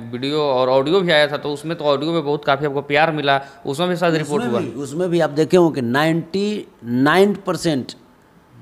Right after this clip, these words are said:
Speaker 2: यादवों का ही सपोर्ट है,
Speaker 1: अच्छा,
Speaker 2: रहा है।
Speaker 1: एक सवाल मैं आपसे पूछना चाहूँगा कि ऑडियो का व्यू इतना ज़्यादा और वीडियो का व्यू, मतलब, इतना कम क्यों हो रहा है? मतलब,
Speaker 2: पहले ही से लोग तैयारी करके रखता है ना,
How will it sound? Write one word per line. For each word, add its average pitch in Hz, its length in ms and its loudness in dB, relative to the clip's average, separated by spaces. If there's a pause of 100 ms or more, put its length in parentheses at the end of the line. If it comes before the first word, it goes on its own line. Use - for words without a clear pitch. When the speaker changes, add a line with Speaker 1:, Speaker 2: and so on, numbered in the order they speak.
(680)
Speaker 2:
यादवों 127 540 4
का 147 160 0
ही 135 160 2
सपोर्ट 117 440 -4
है, 98 60 -10
Speaker 1:
अच्छा, - 400 -16
Speaker 2:
रहा 117 100 -2
है। 175 100 -4
Speaker 1:
एक 170 60 -14
सवाल 190 220 -4
मैं 185 120 -8
आपसे 185 160 -8
पूछना 175 240 -6
चाहूँगा 180 300 2
कि 175 80 0
ऑडियो 165 460 4
का 208 140 4
व्यू 185 360 2 (100)
इतना 175 260 2
ज़्यादा 147 420 4
और 143 100 4
वीडियो 139 320 -4
का 170 120 -2
व्यू, 160 340 -2
मतलब, 147 300 -6
इतना 147 220 -6
कम 139 200 -10
क्यों 123 200 -12
हो 110 80 -10
रहा 110 120 -10
है? 107 80 -12
मतलब, 107 200 -16
Speaker 2:
पहले 151 260 0
ही 190 140 6
से 220 120 0
लोग 220 180 -2
तैयारी 190 240 4
करके 196 220 2
रखता 151 160 0
है 139 100 2
ना, 160 260 -2